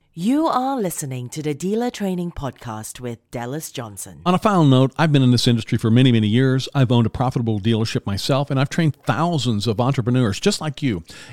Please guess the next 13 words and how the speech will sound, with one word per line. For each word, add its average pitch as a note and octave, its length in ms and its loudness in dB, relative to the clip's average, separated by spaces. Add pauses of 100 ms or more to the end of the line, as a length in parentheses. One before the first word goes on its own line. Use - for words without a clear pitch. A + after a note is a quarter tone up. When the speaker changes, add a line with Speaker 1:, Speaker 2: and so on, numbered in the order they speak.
Speaker 2:
in C3 120 2
a - 20 0
classroom B2+ 420 -2
environment A2 580 0
all F3+ 500 4
over G#2+ 160 2
the G#2 80 2
United G#2 320 2
States A#2 280 0
for - 160 -2
many, D#3 380 2
many G2+ 160 2
years. C#3 400 2